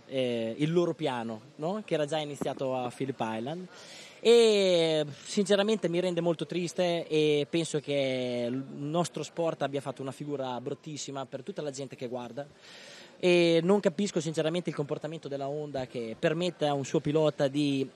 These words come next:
eh, appositamente far vincere una Yamaha e,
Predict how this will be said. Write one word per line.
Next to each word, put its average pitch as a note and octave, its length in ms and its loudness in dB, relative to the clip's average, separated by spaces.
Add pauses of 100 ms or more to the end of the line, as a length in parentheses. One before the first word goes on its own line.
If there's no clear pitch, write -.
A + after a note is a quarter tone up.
(140)
eh, B2 800 0
appositamente F3+ 1000 -2
far D#3+ 200 -4
vincere D#3+ 320 -6
una D3+ 160 -6
Yamaha D3+ 340 -6 (440)
e, C3 640 2